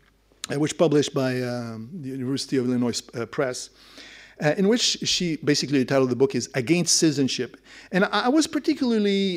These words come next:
interested in the way she defines citizenship, because she basically says citizenship is inherently a normativizing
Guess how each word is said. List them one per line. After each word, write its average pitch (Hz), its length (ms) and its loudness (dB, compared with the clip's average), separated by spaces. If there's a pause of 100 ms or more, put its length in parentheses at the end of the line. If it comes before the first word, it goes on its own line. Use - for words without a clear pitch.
interested 175 640 2
in 143 160 2
the 139 80 4
way 151 180 2
she 147 160 -4
defines 143 480 -2
citizenship, 135 760 -2 (500)
because 185 280 6
she - 80 0
basically 190 400 4
says 170 320 2
citizenship 220 640 0
is 156 380 0
inherently 190 720 -2 (120)
a 143 120 2
normativizing 147 960 0